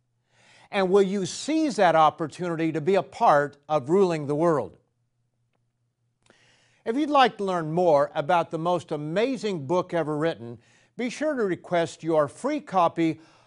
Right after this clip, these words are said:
of the Tomorrow's World Bible Study course. There are no long forms to fill out. All you have to do is call, click, or write to let us know that you want this course. It can change your life forever.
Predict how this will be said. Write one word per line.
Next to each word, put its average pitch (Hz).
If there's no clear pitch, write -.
of 151
the 151
Tomorrow's 214
World 180
Bible 160
Study 139
course. 131
There 175
are 175
no 196
long 208
forms 175
to 143
fill 135
out. 123
All 226
you 254
have 220
to 196
do 175
is 139
call, 208
click, 185
or 175
write 139
to 175
let 226
us 277
know 175
that 165
you 160
want 156
this 143
course. -
It 170
can 180
change 165
your 160
life 147
forever. 147